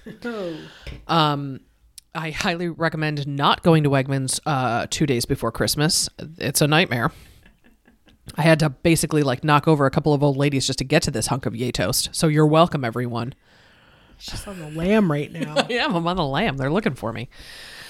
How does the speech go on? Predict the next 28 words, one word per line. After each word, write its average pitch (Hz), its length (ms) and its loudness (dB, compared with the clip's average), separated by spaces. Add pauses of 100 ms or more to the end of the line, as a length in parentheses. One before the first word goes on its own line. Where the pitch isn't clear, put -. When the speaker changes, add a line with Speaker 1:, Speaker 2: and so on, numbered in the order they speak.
(360)
Speaker 2:
Um, 156 300 2 (600)
so - 180 -2
yeah, 262 260 4
so - 140 0
that's 233 220 2
Yay 277 160 2
Toast. - 540 -6 (640)
I'm 190 60 -10
glad 202 260 0
you're 202 100 0
enjoying 202 300 0
it. 180 100 0
Speaker 1:
So 294 220 8
interesting. 156 580 -2
Speaker 2:
It's - 180 -2
so 254 260 4
interesting. 139 480 -2
It's - 100 -8
such 214 160 -2
a 170 180 2 (640)
Speaker 1:
I'm, 208 200 -2 (160)
I'm 190 80 0
Speaker 2:
wonderful 202 60 0 (100)
Speaker 1:
curious 277 240 4
to - 60 -4
Speaker 2:
cheese. 233 100 2
Speaker 1:
hear 196 180 6
what, 165 460 -2